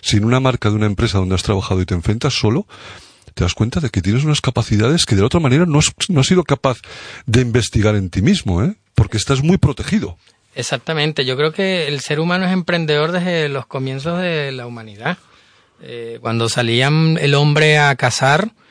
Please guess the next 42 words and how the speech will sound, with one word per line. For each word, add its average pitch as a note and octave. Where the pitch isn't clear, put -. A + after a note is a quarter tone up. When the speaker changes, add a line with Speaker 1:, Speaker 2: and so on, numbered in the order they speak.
Speaker 2:
para A#2
llevar A2+
el C3
sustento C#3+
a -
su C#3+
casa, D3
estaba D3
emprendiendo D3
un E3
viaje C3+
de A#2
búsqueda. B2+
¿Qué B2+
sucede E3
en E3+
los D#3+
tiempos D#3
modernos? E3
Pues B2
las A#2+
empresas, B2+
y A#2+
esto C3+
se C3+
debe C3
al C#3
avance B2+
tecnológico C3
que B2+
ha B2
ocurrido C3
en C#3
los C#3+
últimos C#3
años, D3+
no D3+
son D#3
capaces D3+
de C3
sostener B2
empleados. A#2+